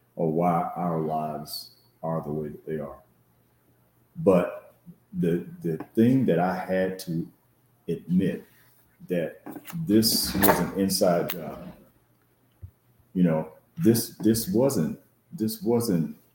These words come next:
an outside job. This was an inside job, this thing that was going on. And I always had this, this thought that if, if I desired to change it, that I could change it anytime I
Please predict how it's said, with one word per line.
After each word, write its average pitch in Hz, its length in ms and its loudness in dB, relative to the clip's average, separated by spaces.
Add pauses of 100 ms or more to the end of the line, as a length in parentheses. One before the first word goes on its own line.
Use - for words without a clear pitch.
(140)
an 95 120 -2
outside 85 500 -2
job. 80 220 -8
This - 80 -8
was 120 120 -6
an 101 140 2
inside 85 360 2
job, - 260 -8 (420)
this 170 180 -6
thing 95 340 0
that 82 180 -6
was - 120 -14
going 82 300 -4
on. 80 240 -6 (720)
And 90 540 2 (280)
I 98 180 0
always 120 340 2
had 117 340 0
this, 101 300 0 (100)
this 90 220 -8
thought 107 380 2
that 82 280 -6 (880)
if, 92 160 0 (880)
if 90 200 -4 (100)
I 101 220 0
desired 95 640 2
to 90 160 -6
change 147 360 0
it, - 140 -4 (380)
that 82 100 -8
I - 40 -10
could - 200 -14
change 90 300 0
it 82 120 -2
anytime 92 420 0
I 90 60 0